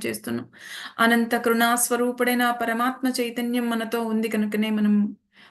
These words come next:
ప్రతి ఒక్క పలుకు పరమాత్మని యొక్క అక్షర పరబ్రహ్మ స్వరూపమైన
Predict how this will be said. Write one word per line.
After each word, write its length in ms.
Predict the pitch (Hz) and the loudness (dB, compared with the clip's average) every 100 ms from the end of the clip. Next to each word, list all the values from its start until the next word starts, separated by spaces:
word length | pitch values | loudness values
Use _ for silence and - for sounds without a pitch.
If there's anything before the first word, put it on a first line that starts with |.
| _ | _
ప్రతి 240 | 202 208 220 | -6 0 0
ఒక్క 500 | 214 - 214 190 - _ _ _ _ _ _ _ _ _ _ 220 | 0 -2 -2 -2 -6 _ _ _ _ _ _ _ _ _ _ -2
పలుకు 580 | 214 233 233 196 190 - | 0 -2 -2 -2 -2 -4
పరమాత్మని 720 | 214 214 240 247 - 240 233 | 0 2 2 0 0 0 2
యొక్క 260 | 220 214 214 | 0 -2 -4
అక్షర 540 | - 196 - 247 226 | -4 -6 -4 -2 -2
పరబ్రహ్మ 580 | 214 214 214 220 220 220 | -2 -2 0 0 2 2
స్వరూపమైన 960 | 214 - 208 220 226 214 208 196 196 | 0 0 -2 -2 -2 0 2 0 -2